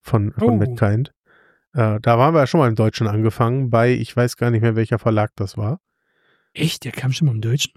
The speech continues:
Speaker 1: Ja, ich glaub, der, der, das erste, das erste Buch, oder?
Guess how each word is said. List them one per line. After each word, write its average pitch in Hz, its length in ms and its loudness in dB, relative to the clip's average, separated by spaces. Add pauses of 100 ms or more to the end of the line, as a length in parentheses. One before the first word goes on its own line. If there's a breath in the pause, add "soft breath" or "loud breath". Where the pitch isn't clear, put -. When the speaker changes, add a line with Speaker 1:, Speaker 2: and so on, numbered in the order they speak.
(240)
Speaker 1:
Ja, 147 160 2
ich 165 80 -2
glaub, 151 200 0
der, 139 220 2
der, 131 300 -2
das 127 240 -2
erste, 135 480 -2 (240)
das 110 140 -4
erste 127 340 -2
Buch, 120 280 -2
oder? 196 280 0